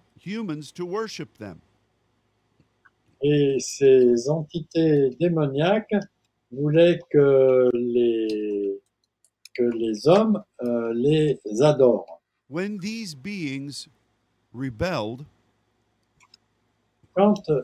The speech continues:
Speaker 2: ces êtres se sont rebellés,
Speaker 1: they did so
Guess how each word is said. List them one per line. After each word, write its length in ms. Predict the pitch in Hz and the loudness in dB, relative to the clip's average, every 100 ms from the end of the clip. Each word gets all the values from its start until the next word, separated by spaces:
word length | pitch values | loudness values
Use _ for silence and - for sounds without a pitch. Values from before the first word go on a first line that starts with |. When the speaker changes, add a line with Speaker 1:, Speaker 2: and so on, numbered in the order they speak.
| - | -6
Speaker 2:
ces 1040 | - - 143 139 131 127 127 123 120 113 156 | -16 -2 4 6 8 6 6 4 2 2 4
êtres 440 | 180 180 - 117 | 4 2 -12 -12
se 220 | - - | -12 -8
sont 360 | 123 - 123 - 113 | -8 -4 -6 -4 2
rebellés, 760 | 170 156 127 117 117 139 185 - _ _ | 4 4 0 -2 -4 -4 -6 -12 _ _
Speaker 1:
they 280 | 110 156 190 | -12 -10 -10
did 300 | 147 185 160 | -8 -8 -8
so 520 | 127 - 175 165 165 | -10 -8 -6 -6 -8